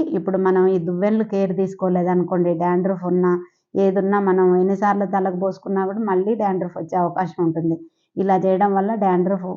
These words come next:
పూర్తిగా పోతుందండి. మంచిగా మనం ఎప్పటికప్పుడు నీట్‌గా ఉంచుకోవాలండి. చూడండి మురికి ఎంత కనిపిస్తుందో.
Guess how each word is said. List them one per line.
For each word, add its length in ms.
పూర్తిగా 480
పోతుందండి. 580
మంచిగా 360
మనం 260
ఎప్పటికప్పుడు 640
నీట్‌గా 480
ఉంచుకోవాలండి. 640
చూడండి 420
మురికి 320
ఎంత 360
కనిపిస్తుందో. 680